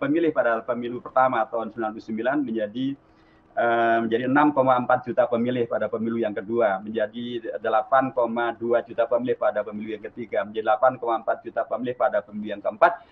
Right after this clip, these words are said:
dan sekarang, Pak, pada pemilu dua ribu sembilan belas P K S naik tiga ratus, eh, tiga juta pemilih menjadi sebelas koma empat juta pemilih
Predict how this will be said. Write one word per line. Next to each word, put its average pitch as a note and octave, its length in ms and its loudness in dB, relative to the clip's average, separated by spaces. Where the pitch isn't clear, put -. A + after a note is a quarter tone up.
dan C3 240 8
sekarang, D3 320 6
Pak, G#3+ 240 2
pada A2 160 6
pemilu D3 240 6
dua D#3+ 160 10
ribu D#3 160 4
sembilan D#3+ 240 10
belas F3 240 6
P D3 80 2
K D3 80 4
S D3 160 0
naik E3 320 4
tiga C3+ 400 8
ratus, C3+ 560 4
eh, C3+ 80 -2
tiga C#3 320 4
juta C#3+ 400 6
pemilih D3+ 480 2
menjadi B2 480 0
sebelas A#2 480 0
koma A2+ 240 -2
empat G#2+ 320 0
juta G#2+ 400 -2
pemilih A2+ 480 -2